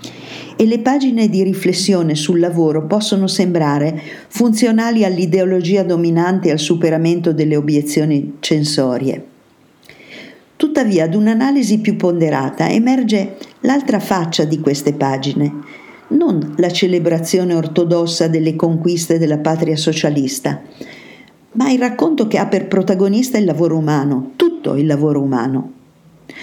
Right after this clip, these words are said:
non solo quello che si svolge, eh, come lavoro qualificato, come attività creativa, come ricerca scientifica, ma anche il mestiere di chi lavora in una centrale idroelettrica o in una miniera o in una fonderia.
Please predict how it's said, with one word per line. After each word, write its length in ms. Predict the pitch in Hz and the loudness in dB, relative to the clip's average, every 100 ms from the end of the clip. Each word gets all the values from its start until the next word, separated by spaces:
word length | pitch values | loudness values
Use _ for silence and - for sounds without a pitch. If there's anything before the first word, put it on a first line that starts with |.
| - - | -10 0
non 220 | 269 294 | 2 2
solo 320 | - 185 165 | 2 0 2
quello 240 | 175 170 | 2 2
che 140 | 165 165 | 0 0
si 160 | 170 | 0
svolge, 680 | 165 160 170 165 160 139 - - - - - - | 0 2 2 2 0 -2 -6 -16 -20 -20 -20 -6
eh, 520 | 165 170 160 151 151 - - | -2 0 0 -2 -4 -12 -6
come 220 | - 196 | -2 0
lavoro 380 | 180 175 190 175 | 0 2 2 2
qualificato, 1000 | 175 165 165 170 165 135 151 143 139 - - - - - | 0 0 0 -2 -2 -2 -2 -4 -4 -8 -18 -18 -20 -6
come 260 | - 196 190 | -2 0 0
attività 480 | 180 190 175 185 - | 0 0 0 0 0
creativa, 760 | 180 160 160 185 160 139 135 - - - | 0 0 0 -2 0 -2 -4 -12 -20 -4
come 220 | 190 185 | 0 0
ricerca 500 | 180 180 180 170 165 | 0 0 -2 0 -4
scientifica, 920 | 165 165 165 160 147 135 - 147 - - - - | -2 0 0 0 0 -2 -2 -6 -6 -16 -20 -4
ma 160 | 220 320 | 0 2
anche 200 | 359 277 | 0 0
il 120 | 233 | 0
mestiere 500 | 226 214 269 339 226 | 0 2 2 2 0
di 120 | 185 | -2
chi 160 | - 233 | 0 2
lavora 380 | 220 220 190 | 2 2 2
in 140 | 170 175 | 0 0
una 180 | 202 196 | 2 0
centrale 520 | 208 202 214 233 220 | 0 0 2 0 0
idroelettrica 880 | 170 185 175 196 214 240 - 127 - | 2 2 2 0 0 -2 -2 -4 -2
o 100 | 202 | 0
in 120 | 202 | 2
una 180 | 208 185 | 2 2
miniera 680 | 175 175 170 185 202 220 - | 0 0 0 0 -2 -6 -6
o 140 | - 180 | -2 0
in 100 | 180 | 0
una 160 | 196 | 0
fonderia. 680 | 208 190 196 202 185 123 | 0 0 2 0 0 -2